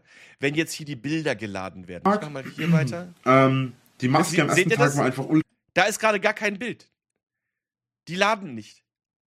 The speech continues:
Speaker 2: Ultra geil, also es hat
Speaker 1: Jetzt
Speaker 2: ultra
Speaker 1: werden sie geladen, ganz
Speaker 2: geil
Speaker 1: langsam.
Speaker 2: ausgesehen.
Speaker 1: Junge, eine enorme Rechenleistung. Diese Aukitels sind einfach die besten Handys, die es gibt. Oder war das noch das Huawei? Ich weiß es gar nicht mehr.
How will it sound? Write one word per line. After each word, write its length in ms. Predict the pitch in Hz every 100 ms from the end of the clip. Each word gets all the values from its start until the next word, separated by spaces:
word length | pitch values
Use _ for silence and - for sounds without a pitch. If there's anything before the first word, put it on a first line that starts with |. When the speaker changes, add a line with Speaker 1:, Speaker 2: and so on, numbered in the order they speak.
| _ -
Speaker 2:
Ultra 160 | 139
geil, 260 | 120 113 113
also 140 | 107
es 60 | 117
hat 120 | 123
Speaker 1:
Jetzt 100 | 180
Speaker 2:
ultra 180 | 147 147
Speaker 1:
werden 160 | 135 -
sie 100 | 185
geladen, 320 | 185 170 143
ganz 80 | 175
Speaker 2:
geil 160 | 147
Speaker 1:
langsam. 180 | 98 117
Speaker 2:
ausgesehen. 580 | 139 - - 123 165 - _ _ _ _ _ _ _ _ _ _ _ _
Speaker 1:
Junge, 260 | - 277 -
eine 260 | 180 190 196
enorme 640 | 196 196 196 214 185 131
Rechenleistung. 580 | 110 107 104 95 - 92 - - _
Diese 280 | 185 214 -
Aukitels 560 | 247 196 - 117 107
sind 180 | 196 -
einfach 400 | 196 220 226 208
die 200 | - 254
besten 720 | - _ 262 277 - - _
Handys, 460 | 214 220 233 208 202
die 100 | 185
es 160 | 175 -
gibt. 160 | 135
Oder 140 | 113 117
war 60 |
das 120 | 131
noch 100 | 135 123
das 180 | 120
Huawei? 320 | 156 156 135 101
Ich 100 | 87
weiß 100 | 76
es 80 | 80
gar 100 | 62
nicht 140 | 55
mehr. 100 | -